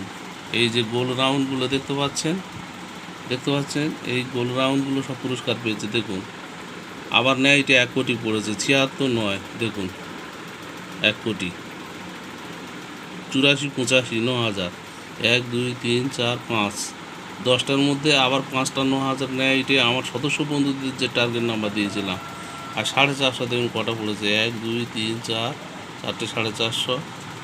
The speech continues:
এক, দুই, তিন, চার, পাঁচটা আড়াইশো। দেখতে পাচ্ছেন, দেখতে পাচ্ছেন, ছিয়াত্তর নয়, এই দেখুন,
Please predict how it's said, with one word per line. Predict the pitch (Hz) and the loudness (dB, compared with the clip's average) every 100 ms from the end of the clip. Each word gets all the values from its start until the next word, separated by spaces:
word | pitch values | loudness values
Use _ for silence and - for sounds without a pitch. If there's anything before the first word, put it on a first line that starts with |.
| 107 | 4
এক, | 104 101 | 4 4
দুই, | 107 110 98 | 0 -2 0
তিন, | 104 107 | 0 0
চার, | 107 113 110 - | 0 -2 -4 -6
পাঁচটা | 107 98 - 120 175 | -6 -6 -6 -8 -8
আড়াইশো। | - 101 92 - - - - - - - - - | -6 -4 -4 -6 -8 -10 -10 -12 -12 -12 -12 -6
দেখতে | 127 123 | -6 -2
পাচ্ছেন, | 135 131 - 135 160 - - - - - - - - - - - - - - | 0 0 0 -2 -4 -8 -12 -12 -12 -12 -12 -12 -12 -12 -12 -12 -12 -10 -6
দেখতে | 135 131 | -4 -2
পাচ্ছেন, | 139 139 - 131 156 - - - - - - - - - - - - - | 0 0 0 -2 -4 -6 -12 -12 -12 -12 -12 -12 -12 -12 -12 -12 -12 -4
ছিয়াত্তর | - 143 135 - 139 131 123 | 4 4 4 2 2 4 4
নয়, | 117 101 92 - - - - - - - - - - - - - - - - - - - - - - - - - - - - - - - - - - | 2 0 -2 -10 -12 -12 -12 -12 -12 -12 -12 -12 -12 -12 -10 -8 -8 -8 -10 -10 -10 -10 -8 -8 -10 -10 -12 -10 -10 -8 -8 -6 -6 -6 -6 -6 -2
এই | 113 101 | -2 0
দেখুন, | 98 104 | -2 -4